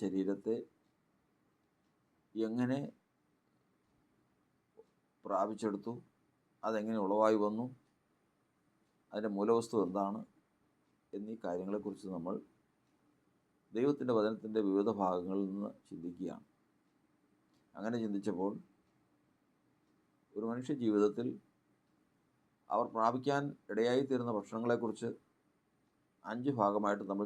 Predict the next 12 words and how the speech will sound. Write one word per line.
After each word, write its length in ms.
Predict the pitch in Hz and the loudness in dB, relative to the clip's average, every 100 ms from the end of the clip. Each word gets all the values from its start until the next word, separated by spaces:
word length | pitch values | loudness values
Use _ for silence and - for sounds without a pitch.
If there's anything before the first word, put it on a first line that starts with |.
| 101 | -4
ചിന്തിച്ച് 380 | 92 98 - 104 - _ _ _ _ 87 | -6 -8 -6 -8 -8 _ _ _ _ -10
ഗ്രഹിക്കാൻ 400 | 95 101 98 98 | -4 -2 0 0
ഇടയായിത്തീർന്നു. 520 | 95 95 92 95 78 - _ _ _ _ _ _ _ _ _ _ _ _ _ | 4 4 2 -2 -6 -16 _ _ _ _ _ _ _ _ _ _ _ _ _
ഒന്ന്, 140 | 98 110 101 | -10 -4 -2
സാമാന്യ 380 | 101 113 120 101 | 2 2 2 0
ഭക്ഷണം, 300 | 98 85 - _ _ _ _ _ _ _ _ _ - | -2 -10 -16 _ _ _ _ _ _ _ _ _ -6
അത് 80 | 101 | -4
നമ്മൾ 160 | 95 98 92 | -2 -4 -4
പഠിച്ചു. 280 | 98 98 - - _ _ _ _ _ _ _ _ _ _ _ 110 | -6 -6 -8 -20 _ _ _ _ _ _ _ _ _ _ _ -4
രണ്ട്, 380 | 107 107 113 117 - - _ _ _ _ _ _ _ _ _ _ _ _ _ _ _ _ _ _ - | -2 0 2 0 -2 -12 _ _ _ _ _ _ _ _ _ _ _ _ _ _ _ _ _ _ -8
വിഷം, 440 | 107 104 101 120 - _ _ _ _ _ _ _ _ _ _ _ _ _ _ _ _ _ _ - | 0 0 2 -2 -4 _ _ _ _ _ _ _ _ _ _ _ _ _ _ _ _ _ _ -8
അതും 260 | 101 120 | -4 -4